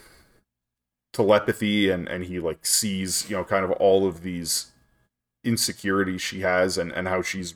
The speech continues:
legitimately trying to help people, and, like, and I, like, it was, it was probably a good idea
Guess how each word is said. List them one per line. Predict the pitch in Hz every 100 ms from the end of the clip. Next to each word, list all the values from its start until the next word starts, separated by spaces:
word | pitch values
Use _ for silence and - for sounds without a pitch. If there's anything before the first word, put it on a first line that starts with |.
| _
legitimately | 113 104 90 98 95 87 98
trying | - 92 92 95 92 90
to | 90
help | 90 92
people, | - 95 - 92 90 85
and, | 82
like, | 80 - - - - _ _ _ -
and | 120 117 -
I, | 143 151 127 - _ _ _ _ _ _ _ _ _ _ _ _ _ _ _ _ - - _ _ -
like, | 127 127
it | 135
was, | 127 127 107 95 - - - _ _ _ _ _ _ _ _ _
it | 139
was | 143
probably | - 165 170 151 143
a | 104
good | 95 120
idea | 113 90 82 110 156 95 78